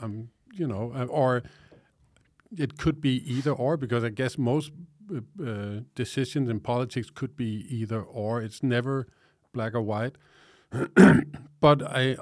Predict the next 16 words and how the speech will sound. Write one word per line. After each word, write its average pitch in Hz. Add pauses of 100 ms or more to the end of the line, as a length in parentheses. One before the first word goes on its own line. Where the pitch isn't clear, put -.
I 113
assume, 185
since 202
they 127
never 123
do 170
that, 135
I 107
assume 151
that 127
some 139
analyst, 127
uh, 117
the 117
analysts 143
have 113